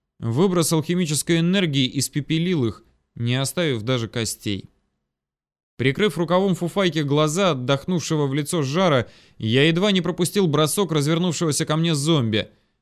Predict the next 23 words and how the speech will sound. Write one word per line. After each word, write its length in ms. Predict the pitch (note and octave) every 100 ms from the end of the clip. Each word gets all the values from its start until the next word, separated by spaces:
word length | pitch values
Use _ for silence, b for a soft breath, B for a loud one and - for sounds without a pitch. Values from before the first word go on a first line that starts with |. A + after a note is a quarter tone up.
| _
Попавшийся 640 | - A2+ D3+ A#2+ B2+ C#3+
под 300 | C3 - F3+
руку 180 | C#3 C#3
чаромет 520 | B2 C3+ C#3 F3 G3 b b b
оказался 500 | - D#3 E3 G#3 D3
как 200 | D3 C#3+
нельзя 260 | D3+ C#3 E3
более 280 | C#3+ C#3 B2+
кстати — 580 | - - C3 A2 A2 F#2 b b -
и 140 | B2
огненный 540 | C#3 G3 F3+ E3 E3+ E3
росчерк 480 | G3+ - E3 D3
плазменного 640 | - F#3 F#3 D3 D3 C#3+ C3+
цветка 580 | - C#3+ - - F#3 D#3+
обезглавил 680 | B2 B2+ B2+ E3+ E3 C3+
еще 340 | A#2+ B2 - C3
вчера 340 | - C#3+ F3+
отправленного 680 | D#3+ - E3 D#3 C#3 C3+ B2
мной 280 | B2+ C3+ B2+
в 80 | A2
Нижний 460 | C3 E3 B2+ C3
мир 200 | A#2+ B2
зубастого. 840 | A2+ A2+ A#2 A2 G#2 - G#2+ G#2 F#2+